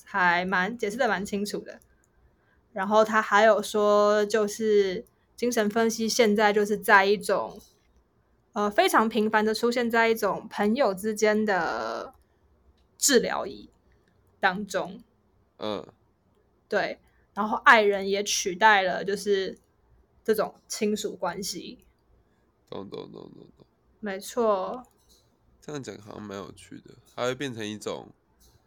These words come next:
Speaker 2: 呃，一种，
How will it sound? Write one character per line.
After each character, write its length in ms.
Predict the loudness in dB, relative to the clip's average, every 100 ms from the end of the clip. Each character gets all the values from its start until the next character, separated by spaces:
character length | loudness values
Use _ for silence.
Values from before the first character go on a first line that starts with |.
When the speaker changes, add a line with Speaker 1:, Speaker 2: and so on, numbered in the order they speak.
| _ _ _ _ _
Speaker 2:
呃， 720 | -18 -16 -18 -20 -20 -20 -20 -20 _ _ -20 _ _ _ _ _ _
一 60 | -10
种， 180 | -8